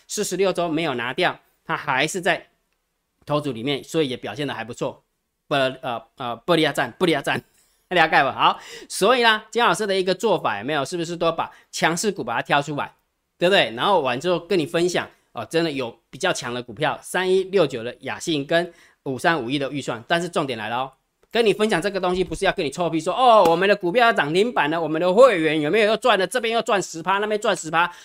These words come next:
所以我们的资金总共赚，赚二十趴。”你想我是有那有可能啊？股票有可能没落的嘛？<laughs> 不能只挑涨停板的来让啊！啊，有没有那个跌停板的？有没有那个跌五趴的？有没有跌七趴的？有嘛，一定也有嘛！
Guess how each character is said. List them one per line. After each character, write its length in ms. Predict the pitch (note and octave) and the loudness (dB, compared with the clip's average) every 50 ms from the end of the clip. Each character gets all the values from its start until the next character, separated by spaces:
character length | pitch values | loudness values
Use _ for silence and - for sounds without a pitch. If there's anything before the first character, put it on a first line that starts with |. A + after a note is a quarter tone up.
| - - | -12 0
所 120 | - B3+ | 4 4
以 60 | B3 | 4
我 60 | C4 | 4
们 120 | B3 - F3+ | 2 0 -2
的 40 | F#3 | -2
资 160 | - A#3 A#3+ | -4 -4 -4
金 120 | B3 B3+ | -4 -2
总 120 | G3+ D3+ E3 | -2 0 -2
共 100 | A3 A3 | -2 0
赚， 260 | - G#3 G3+ - G3+ | 0 0 0 0 0
赚 180 | - B3 G#3+ A3 | 2 2 2 4
二 80 | G#3 | 2
十 100 | - - | 0 0
趴。” 260 | E3+ F3 F3 F3+ F3 - _ _ _ - | 0 2 2 2 2 -2 _ _ _ -6
你 80 | G#3 G3+ | -6 -6
想 240 | - - - E3 C#3 | -4 -2 -2 0 4
我 100 | C3+ D#3 D#3 | 4 4 2
是 120 | - A#3+ A3+ | 2 0 2
有 160 | F#3+ D3+ D#3 | 2 4 4
那 80 | G#3 F3+ | 4 4
有 80 | D3 | 4
可 260 | - G3 G3 G3+ G3+ | 4 4 6 6 6
能 220 | F3+ D3+ A#2 A2 A#2 | 4 2 -2 -4 -6
啊？ 100 | A#2+ A#2 - | -8 -8 -6
股 180 | - A3+ A#3 A#3 | 0 2 2 2
票 120 | G3 F#3+ | 2 2
有 120 | D#3+ G3+ C#3 - | 0 0 0 0
可 100 | - A3 | 2 2
能 140 | G3 D3 | 2 2
没 180 | C#3+ D3+ D#3 D#3+ | 2 2 2 2
落 220 | F3 A3 F#3+ C#3+ | 4 4 4 2
的 100 | A#2+ A2 | 2 0
嘛？ 140 | B2 C#3 C3+ - _ _ _ _ _ _ _ _ _ _ _ _ _ _ _ _ - | -4 -4 -6 -6 _ _ _ _ _ _ _ _ _ _ _ _ _ _ _ _ -2
<laughs> 1500 | - - - - - - - - - _ _ - G#3 - - _ _ _ _ - - C#4+ F4 G4+ G#4+ G#4+ G4+ F4+ C4 - - | -2 -2 -2 -4 -2 -2 -2 -2 -2 _ _ -4 -4 -4 -4 _ _ _ _ -8 -4 -2 2 2 4 4 4 2 -2 -2 2
不 160 | - C#4 B3 | 2 4 4
能 100 | A#3 A#3 | 4 2
只 160 | A#3 F3+ E3+ | 0 -2 -2
挑 220 | E3 A3 B3 B3+ | 2 4 4 4
涨 180 | B3+ - D#3+ D#3 | 4 4 2 4
停 160 | E3+ G3 B3+ | 4 4 6
板 140 | - D#3 C#3+ | 4 4 4
的 100 | D3+ D#3+ | 4 4
来 140 | E3 E3 E3+ | 4 4 6
让 260 | E3 D#3 D3 D#3 D#3+ | 6 4 4 2 2
啊！ 200 | D#3 D3+ D#3 D#3 | 0 -2 -2 0
啊， 120 | F3+ A#3+ | 0 0
有 120 | A#3+ F#3+ E3+ | 2 2 2
没 100 | G#3 A#3 | 2 2
有 60 | A3 | 2
那 80 | A3 G#3+ | 2 2
个 100 | G#3 F3+ | 0 0
跌 220 | - F3+ E3+ E3 | 2 2 2 4
停 180 | F3 E3+ F#3 F3 | 4 2 2 2
板 180 | D#3+ A#2+ A#2 | 2 0 0
的？ 80 | A#2 A2 | -4 -6
有 120 | A#2 C3+ | -4 -2
没 80 | E3 G#3 | -2 -2
有 40 | A#3 | -2
那 60 | A#3 | -2
个 100 | A#3 G#3+ | -4 -4
跌 240 | - G3 E3 F#3 G3 | -2 0 0 2 2
五 160 | E3 C3 B2+ | 0 0 0
趴 240 | - D#3+ E3 E3 D#3+ | 2 4 4 4 2
的？ 120 | C#3 A#2 | 0 -2
有 40 | A#2 | -4
没 120 | C#3+ F#3+ | -2 -2
有 40 | F#3+ | -2
跌 200 | - - E3+ E3+ | -2 -2 -2 -2
七 180 | E3 F3 F#3 F#3 | -2 -2 -4 -2
趴 220 | E3+ E3 E3 E3 | 2 4 4 4
的？ 100 | D#3 C3 - | 4 2 0
有 340 | - G3 F#3 D#3 D3 D3 C#3+ | 2 4 6 6 6 6 4
嘛， 260 | D3+ D3+ C#3 C#3 C3+ | 4 2 0 0 -2
一 80 | D#3+ F#3+ | -4 -2
定 160 | A#3+ C#4 B3 - | -2 -2 -2 0
也 260 | G#3+ G3 G3+ A#3+ A#3+ | 2 4 4 6 6
有 140 | G#3+ E3+ C#3 | 4 2 2
嘛！ 160 | C#3 C#3 | 0 -2